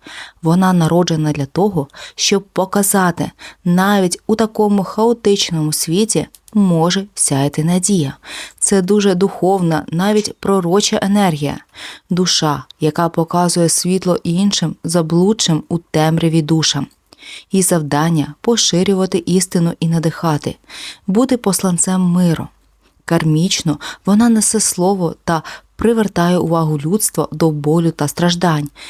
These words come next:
який інакше залишився б непоміченим. Тому саме вона стає голосом тих,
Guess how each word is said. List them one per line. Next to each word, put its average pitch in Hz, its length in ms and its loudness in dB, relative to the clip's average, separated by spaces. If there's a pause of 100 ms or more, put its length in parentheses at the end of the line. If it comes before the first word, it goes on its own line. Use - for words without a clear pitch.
(160)
який 202 380 0
інакше 185 720 2
залишився 175 720 0
б 175 100 -12
непоміченим. 165 840 0 (400)
Тому 180 300 4
саме 180 400 0
вона 151 440 2
стає 165 340 0
голосом 151 640 0
тих, 175 360 0